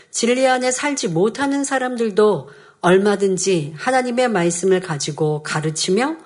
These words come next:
권면하는 것을 볼 수 있을 것입니다. 심지어 성경을 보면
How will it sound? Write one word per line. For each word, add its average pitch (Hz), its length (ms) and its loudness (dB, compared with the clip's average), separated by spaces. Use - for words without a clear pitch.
권면하는 262 600 0
것을 220 320 -2
볼 202 220 2
수 220 280 -2
있을 190 280 -2
것입니다. 147 640 -4
심지어 220 680 0
성경을 294 500 2
보면 160 540 0